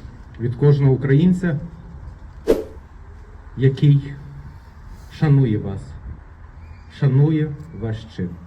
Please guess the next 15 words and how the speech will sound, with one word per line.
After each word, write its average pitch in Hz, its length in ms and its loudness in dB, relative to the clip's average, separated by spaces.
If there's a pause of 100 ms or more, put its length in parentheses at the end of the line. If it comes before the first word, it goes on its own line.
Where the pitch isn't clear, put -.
(2750)
Дякую 135 400 6
вам 131 140 2
всім, 110 360 -6
що - 160 -8
ви 107 80 -2
прийшли 113 380 -4
і 143 40 2
вшанували. 98 500 -4 (2000)
Пам'ятаймо, 113 640 4 (1040)
вони 147 220 4
були 147 260 4
серед 127 300 -2
нас. 95 180 -2 (2750)
І 160 80 2
нехай 156 460 4